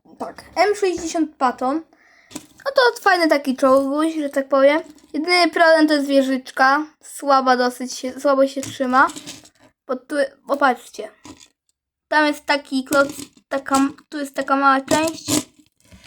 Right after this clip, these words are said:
przez którą ledwo co to się trzy-, że, prze-, na której ledwo się ten oto tutaj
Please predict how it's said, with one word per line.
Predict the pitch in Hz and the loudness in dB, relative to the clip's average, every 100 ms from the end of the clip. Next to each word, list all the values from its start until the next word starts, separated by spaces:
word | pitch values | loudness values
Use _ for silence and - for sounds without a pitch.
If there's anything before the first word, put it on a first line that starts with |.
| - | -20
przez | - 254 - | -12 -12 -12
którą | - 294 277 | -6 2 4
ledwo | 277 294 294 294 | 6 4 4 2
co | 294 | 0
to | 285 302 | 0 0
się | 294 | 0
trzy-, | 247 - - - | -8 -12 -16 -10
że, | 262 262 269 - _ _ _ _ _ _ | 0 0 0 -12 _ _ _ _ _ _
prze-, | - 539 - _ _ _ _ _ - _ _ | -2 -2 -2 _ _ _ _ _ -20 _ _
na | 262 | -6
której | 262 311 302 294 | -2 4 4 6
ledwo | 294 311 311 | 4 4 4
się | 302 294 | 2 0
ten | 285 320 320 | 2 2 4
oto | 269 277 277 | 4 4 2
tutaj | 269 269 269 254 262 | 2 -2 0 0 0